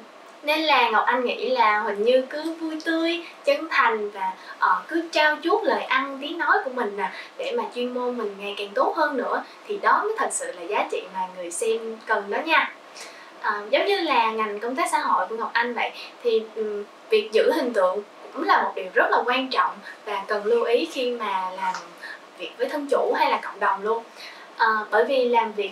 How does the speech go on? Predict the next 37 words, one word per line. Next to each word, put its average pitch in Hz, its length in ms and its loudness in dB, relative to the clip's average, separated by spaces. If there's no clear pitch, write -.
với, 277 260 0
à, 294 180 2
khách 392 160 -2
thể - 160 6
là - 140 2
con 262 160 2
người 233 300 4
á, 240 160 4
sẽ 214 100 -4
phải 208 160 -2
đối 277 220 4
mặt - 180 2
với 302 260 0
rất 339 220 6
là 233 100 4
nhiều 208 220 2
cái 247 100 2
vấn 311 180 -8
đề 269 220 2
xã 226 120 -6
hội, 214 380 -2
rồi 202 120 -4
phải 202 200 2
suy 330 140 2
nghĩ 269 320 0
làm 247 180 0
sao 302 280 2
để 240 100 -4
mà 226 120 -4
có 285 160 -10
thể 233 100 -12
hỗ 254 300 0
trợ - 360 2
cho 254 100 -2
những 226 140 -2
người 233 140 4
yếu 254 120 -2